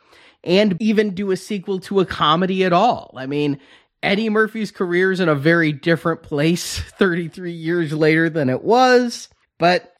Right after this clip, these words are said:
I love these characters. I'm happy to see that they have not gone the Top Gun two route. I mean, they are bringing back Sherry Headley to play Lisa. They're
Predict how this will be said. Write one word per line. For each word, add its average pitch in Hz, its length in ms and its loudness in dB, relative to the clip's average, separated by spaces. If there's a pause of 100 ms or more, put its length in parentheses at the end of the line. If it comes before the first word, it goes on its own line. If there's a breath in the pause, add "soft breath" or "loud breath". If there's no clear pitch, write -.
(100)
I 156 120 -2
love 185 320 -2
these 175 220 -12
characters. 214 920 -4 (480 soft breath)
I'm 160 180 -2
happy 240 460 -6
to 180 100 -8
see 180 300 -10
that 156 180 -14
they 165 200 0
have 156 260 -2 (320 soft breath)
not 160 480 -4
gone 180 300 -8
the 143 80 -12
Top 165 360 -6
Gun 165 300 -4
two 165 320 -6
route. 208 440 2
I 156 80 -4
mean, 151 280 -4 (280 soft breath)
they 170 280 0
are 151 340 2
bringing 180 540 -4
back 123 560 -6 (200)
Sherry 156 520 0
Headley 175 600 -4 (120)
to 139 400 2
play 156 240 2
Lisa. 190 580 2
They're 160 220 -2